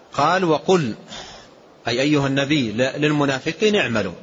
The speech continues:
وقول "اعملوا" هذا مقام تهديد لهم، مقام تهديد لهم ووعيد، مثل قوله تعالى في آية أخرى: "اعملوا ما شئتم"،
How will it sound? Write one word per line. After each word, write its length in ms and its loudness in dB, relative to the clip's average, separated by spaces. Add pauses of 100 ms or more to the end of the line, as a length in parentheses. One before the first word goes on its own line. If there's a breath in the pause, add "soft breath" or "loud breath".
(1400)
وقول 360 2
"اعملوا" 720 2 (100)
هذا 220 0
مقام 300 -2
تهديد 440 2
لهم، 280 -4 (1500)
مقام 380 0
تهديد 540 2
لهم 380 0
ووعيد، 420 2 (1000)
مثل 300 2
قوله 400 0 (460)
تعالى 360 -2
في 320 -2
آية 100 0 (160)
أخرى: 400 0 (1120)
"اعملوا 460 2
ما 140 0
شئتم"، 400 -6